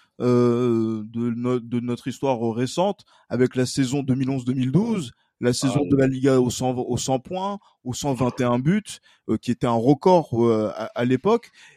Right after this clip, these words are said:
Speaker 1: et, euh, et qui avait, on va dire, été un, un sommet, euh, de, j'allais dire, de, de, de, d'effectifs forts, complets, et cetera,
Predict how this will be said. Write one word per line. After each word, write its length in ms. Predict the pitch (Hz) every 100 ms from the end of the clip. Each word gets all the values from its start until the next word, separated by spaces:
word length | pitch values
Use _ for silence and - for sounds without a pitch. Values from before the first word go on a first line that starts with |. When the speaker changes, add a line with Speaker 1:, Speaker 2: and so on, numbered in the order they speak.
| -
Speaker 1:
et, 280 | 127 135 127
euh, 560 | 113 110 98 95 90
et 140 | 110 120
qui 240 | - 135
avait, 180 | 123 123
on 80 | 139
va 100 | 131
dire, 180 | 127 135
été 260 | 131 139
un, 460 | 127 113 107 101 92
un 120 | 110
sommet, 580 | 123 - 202 202 220 196 - _ _ -
euh, 120 | 107
de, 320 | 113 120 120
j'allais 180 | 113 120
dire, 140 | 127 131
de, 420 | 117 113 107 104
de, 140 | 101 104 104 104
de, 140 | 104 _ _
d'effectifs 600 | - 127 175 165 - 170 -
forts, 500 | - 190 180 170 _
complets, 400 | - 156 - 175
et 40 | 160
cetera, 460 | 135 - 143 208